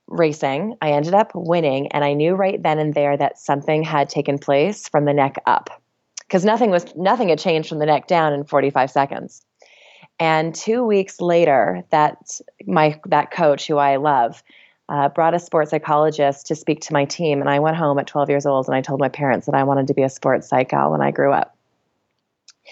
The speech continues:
So it's always been in my mind, and, um,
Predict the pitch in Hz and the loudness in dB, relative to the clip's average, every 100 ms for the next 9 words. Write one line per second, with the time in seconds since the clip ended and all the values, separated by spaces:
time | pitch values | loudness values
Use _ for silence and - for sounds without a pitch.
0 | - - - - 160 151 151 - 170 180 | -20 -20 -20 -4 0 2 0 0 2 2
1 | 190 175 160 170 147 135 143 160 - - | 2 -2 -2 0 2 2 0 -8 -10 -6
2 | 156 151 147 143 143 143 139 135 135 139 | -2 0 2 2 2 2 2 2 -2 -4
3 | - 143 139 143 143 135 135 131 139 151 | -4 -2 0 0 2 2 2 0 -2 -6